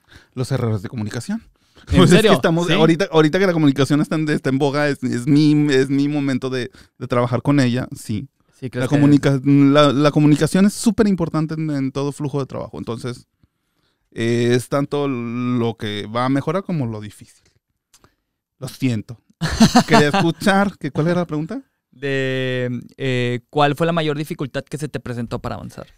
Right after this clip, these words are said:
Speaker 1: Quería escuchar que estas tetas me estorban, pues no. <laughs>
Speaker 2: Eh, ¿qué consejo, eh, te darías, mamá Bri del presente, a mamá Bri cuando iba empezando,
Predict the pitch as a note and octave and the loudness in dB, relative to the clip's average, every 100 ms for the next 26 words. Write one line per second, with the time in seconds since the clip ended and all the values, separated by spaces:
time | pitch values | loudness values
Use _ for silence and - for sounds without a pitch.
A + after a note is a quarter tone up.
0 | - D3+ D#3+ C#3+ G3+ F#3 G#3 F#3+ E3+ - | -2 2 2 2 -4 -2 2 4 2 -2
1 | - - - E3+ D3 - E3 F3 E3+ E3 | -16 -20 -8 -2 0 0 -2 -2 -2 -2
2 | D#3 - D#3 D#3 C3+ A#2 B2+ A#2 - C#3+ | -2 -2 -2 0 -2 -4 -2 -4 -8 -16
3 | - - - - - B3+ - G3 - F#3+ | -18 -12 -4 -2 2 0 0 -6 -4 -8
4 | C4+ - D#4 - - - - D#3+ F#3+ F#3 | -8 -6 -10 -10 -16 -16 -16 -16 -8 -8
5 | - - A3 B3 A#3+ A3+ F3+ - D#3+ D#3+ | -8 -10 -8 -8 -12 -14 -16 -6 -2 0
6 | D#3+ D3 F3 G3+ G3+ G#3 G3 G#3+ G#3+ G3+ | -2 -2 -4 -4 -6 -4 -6 -6 -6 -10
7 | _ - C#3+ C#3 _ D#3 C#3+ C3+ D#3+ G3+ | _ -16 -12 -12 _ -8 -6 -6 -6 -8
8 | G3+ - - _ D3 C#3 C#3+ D3+ E3 E3+ | -10 -16 -20 _ -2 0 2 2 0 -2
9 | F3 C#3+ C3+ D#3 E3 F3+ F3+ F3 _ _ | -4 -8 -10 -10 -10 -10 -10 -12 _ _
10 | _ _ - B2 A#2+ A#2 A2+ - - - | _ _ -4 -2 0 -2 -4 -8 -12 -6
11 | C3+ C3+ C3 C3+ C#3+ C#3+ D3 D3+ C#3+ C#3 | -2 0 0 0 0 0 2 0 0 -2
12 | C3+ C#3+ D3 B2+ C#3 C#3+ D#3 E3+ | 2 0 0 0 0 -2 -2 -6